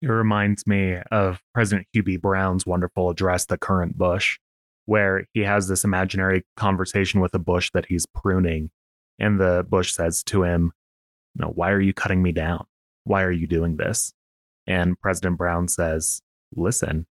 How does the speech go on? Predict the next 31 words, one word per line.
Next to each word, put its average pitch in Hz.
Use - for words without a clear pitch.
I 92
know 90
what's 85
best -
for 85
you. 87
You 95
have -
to 87
trust -
me -
on 92
this." -
And 104
I 104
see -
that 107
as 87
an 87
example 90
of 85
a 82
chesed 85
relationship 85
where 85
we 107
have 107
to 95
love 90
enough 85
to 87